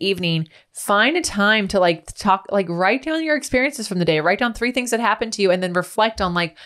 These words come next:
how did you like that? What was your favorite part about that? Because those kinds of things help you really understand yourself. I would, Brad and I were in a coaching session today with our coach,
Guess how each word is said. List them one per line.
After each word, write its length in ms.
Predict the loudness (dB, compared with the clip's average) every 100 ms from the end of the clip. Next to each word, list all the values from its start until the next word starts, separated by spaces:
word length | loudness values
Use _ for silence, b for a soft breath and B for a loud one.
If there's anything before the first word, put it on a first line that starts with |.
| B
how 140 | 0
did 140 | 2 2
you 80 |
like 260 | 2 2 2
that? 140 | 0
What 80 | 0
was 140 | 0 0
your 80 |
favorite 240 | 2 2 2
part 220 | 2 2
about 220 | 2 2
that? 180 | -2 -6 B B
Because 400 | -4 0 2 0 -6 _ _ _ _ _ _ 0
those 340 | 6 6 4
kinds 280 | 2 0 0
of 80 | 0
things 260 | 0 -4
help 440 | -8 -2 -2 -2 0
you 140 | 0
really 220 | 2 2 2
understand 440 | 0 -4 -4 -4
yourself. 360 | -4 0 0 0
I 80 | 0
would, 200 | 0 0
Brad 200 | 0 2
and 80 | 0
I 40 |
were 80 | 0
in 60 |
a 40 | 0
coaching 360 | -2 -2 -2
session 300 | -2 -2 -2
today 280 | -6 0 0
with 160 | 0 0
our 160 | 2 2
coach, 400 | 2 -2 -2 -6